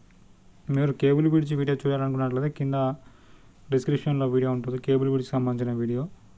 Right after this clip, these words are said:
So, రైట్ సైడ్ మీకు ఇన్నర్ బిట్ మాల్ ఉంటుంది. So, ఇది వచ్చేసి మాదాపూర్ వ్యూ, ఇది హైదరాబాద్ నగరం. మీరు ఇటువంటి అప్‌డేట్స్ కోసం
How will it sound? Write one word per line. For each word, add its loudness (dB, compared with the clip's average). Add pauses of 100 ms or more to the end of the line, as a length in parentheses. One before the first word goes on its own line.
(220)
So, 0
రైట్ 0
సైడ్ -2
మీకు -2
ఇన్నర్ -2
బిట్ -4
మాల్ -2
ఉంటుంది. -4 (920)
So, -2
ఇది 6
వచ్చేసి 0 (220)
మాదాపూర్ 0 (800)
వ్యూ, 4
ఇది -2 (300)
హైదరాబాద్ 2
నగరం. -4 (3000)
మీరు 4
ఇటువంటి 0 (540)
అప్‌డేట్స్ 2
కోసం -2